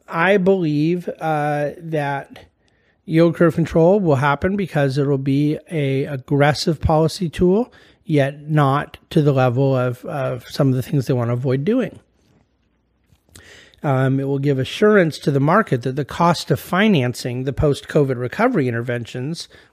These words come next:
will come with hyper low interest rates in perpetuity, as opposed to right now where the Fed is only able to kind of assure that on the short end of the curve. Now, number two is credit risk and support, which is basically expansion of the various facilities already in play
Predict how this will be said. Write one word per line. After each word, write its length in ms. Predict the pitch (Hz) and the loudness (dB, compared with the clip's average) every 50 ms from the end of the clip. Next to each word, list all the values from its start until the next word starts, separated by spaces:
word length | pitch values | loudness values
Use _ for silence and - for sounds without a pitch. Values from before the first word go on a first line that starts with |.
| _ - | _ -2
will 280 | 165 151 156 165 170 | 2 4 4 4 4
come 300 | 165 - - 151 143 143 | 2 0 -2 -2 0 0
with 140 | 143 135 - | 0 -2 -2
hyper 320 | - 135 120 110 - 127 127 | -2 -6 -6 -4 -6 -8 -6
low 200 | 127 120 131 143 | -6 -4 -2 -2
interest 380 | 165 170 - - 135 - - | -2 -2 -2 -4 -6 -4 -4
rates 240 | 123 120 117 - - | -4 -4 -4 -6 -10
in 240 | - - 175 151 135 | -8 -4 -2 -2 -2
perpetuity, 720 | - 139 127 - - 113 - - 190 175 151 123 120 120 | -2 -4 -6 -6 -10 -10 -2 0 2 2 2 0 -2 -4
as 160 | 117 110 - | -6 -6 -8
opposed 340 | 120 - 131 127 117 - - | -8 -6 -6 -6 -6 -8 -8
to 60 | - | -6
right 180 | 127 120 120 127 | -6 -6 -6 -6
now 260 | 135 131 131 127 123 | -6 -4 -4 -4 -4
where 360 | 127 127 123 117 123 120 _ _ _ _ _ _ _ _ _ _ _ _ _ _ | -4 -4 -4 -4 -6 -8 _ _ _ _ _ _ _ _ _ _ _ _ _ _
the 160 | - 147 135 | -2 -2 -2
Fed 240 | - - 147 135 127 | 0 0 0 2 2
is 160 | 131 127 113 | 2 2 2
only 240 | 135 127 123 127 127 | 0 0 0 0 0
able 140 | 127 120 120 | 0 -2 -2
to 80 | 120 - | -6 -4
kind 180 | - 151 131 | -2 -2 -2
of 80 | 117 113 | 0 -2
assure 300 | 113 - - 165 156 143 | -4 -4 -2 0 2 2
that 160 | 143 117 117 | 2 2 0
on 100 | 120 120 | 0 -2
the 60 | 117 | -2
short 320 | - - - 160 147 131 127 | -4 0 2 2 4 4 2
end 160 | 110 110 110 | -2 -4 -8
of 60 | 110 | -10
the 60 | 120 | -12
curve. 560 | - - - 143 131 117 120 120 123 - - _ _ _ _ _ _ _ - _ _ _ _ _ _ _ _ _ _ _ - | -14 -8 -6 -6 -4 -4 -6 -8 -12 -16 -20 _ _ _ _ _ _ _ -20 _ _ _ _ _ _ _ _ _ _ _ -2
Now, 100 | 202 190 | 0 0
number 260 | 214 240 262 220 180 165 | 2 4 4 4 4 2
two 300 | - - 277 339 302 214 | 4 4 4 4 6 4
is 160 | 143 127 - | 2 0 -2
credit 400 | - - - 196 202 196 180 156 | -2 0 4 4 4 4 4 2
risk 300 | 160 165 160 147 - - | 2 0 0 0 2 0
and 120 | 143 127 | 0 0
support, 520 | - - 123 - - 202 185 135 - - - | 0 -4 -4 0 2 4 4 4 2 0 -2
which 200 | 147 135 - 160 | -4 -2 0 0
is 220 | 143 127 127 131 | 0 -2 -2 -8
basically 520 | 170 175 165 156 151 - - 139 - 143 | -6 0 2 2 2 0 -2 -4 -2 -2
expansion 760 | 131 117 - - - - - 160 165 170 - - - - 139 | -4 -4 -6 -10 -8 0 2 4 4 4 2 2 0 0 0
of 80 | 127 123 | 0 0
the 80 | 131 | -2
various 320 | 127 131 127 135 127 - - | -2 -2 0 -2 -2 -4 -8
facilities 680 | - 120 - - 190 175 165 156 123 120 120 113 131 | -10 -10 -6 -2 0 2 2 2 0 0 -4 -4 -4
already 480 | 147 151 147 139 131 127 123 123 117 117 | -2 0 2 2 2 0 0 -2 -4 -6
in 140 | 110 110 | -6 -8
play 560 | 101 - - 175 156 135 123 110 110 113 117 | -10 -6 -2 0 0 0 0 -2 -4 -6 -8